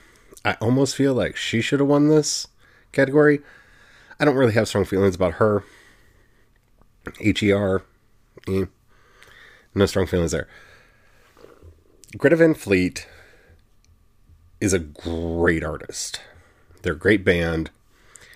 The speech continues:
I really like them. They've put out an E P and an album. Both were really good. Some singles along the way, also really good. They're really good.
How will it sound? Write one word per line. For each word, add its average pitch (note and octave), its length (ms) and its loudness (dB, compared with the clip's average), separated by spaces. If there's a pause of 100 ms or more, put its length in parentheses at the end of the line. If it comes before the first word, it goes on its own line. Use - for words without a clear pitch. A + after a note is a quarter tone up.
(880)
I G#2 40 0
really G2 320 2
like F#2+ 260 2
them. F2 400 0 (760)
They've F2 200 -2
put G2 160 0
out F2+ 340 0
an F#2+ 100 2
E G#2 140 2
P A2 280 0
and G#2+ 200 0
an G2+ 100 0
album. F2 480 -2 (420)
Both G2+ 220 2
were G#2 120 2
really F#2+ 260 2
good. E2+ 440 0 (1000)
Some F#2+ 180 -4
singles G#2+ 460 2
along G2+ 240 2
the F2 80 -2
way, G#2 420 4 (200)
also G2+ 240 0
really F#2+ 260 0
good. F2 400 0 (2500)
They're F#2 140 -4
really F#2+ 420 -6
good. F2+ 440 -4